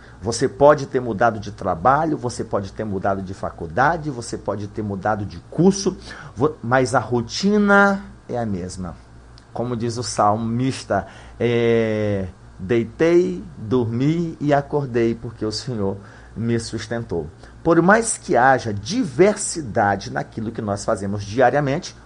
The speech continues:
o ciclo da vida humana é o mesmo. E há tantas pessoas que gastam a vida tentando procurar aquilo que não existe nesse mundo, como o salmista vai falar aqui,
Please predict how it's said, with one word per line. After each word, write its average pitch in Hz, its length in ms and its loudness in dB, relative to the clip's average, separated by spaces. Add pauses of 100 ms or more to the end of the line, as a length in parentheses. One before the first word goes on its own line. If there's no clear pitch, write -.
(140)
o 90 80 -10
ciclo 185 800 -2 (160)
da 143 180 0
vida 123 360 -4
humana 117 560 -2 (480)
é 110 80 0
o 110 80 2
mesmo. 139 400 2 (840)
E 208 380 10
há 151 140 2
tantas - 640 0
pessoas 107 600 -6
que 190 180 -8
gastam 208 1120 2
a 208 100 -2
vida 131 400 0
tentando 196 640 0
procurar 147 640 -2
aquilo 131 460 -2
que 143 160 -6
não 175 280 4
existe 160 380 -4
nesse 139 300 -6
mundo, 120 340 -2
como 127 280 -6
o 123 40 -6
salmista 123 480 -2
vai 113 160 2
falar 107 280 0
aqui, 113 360 -6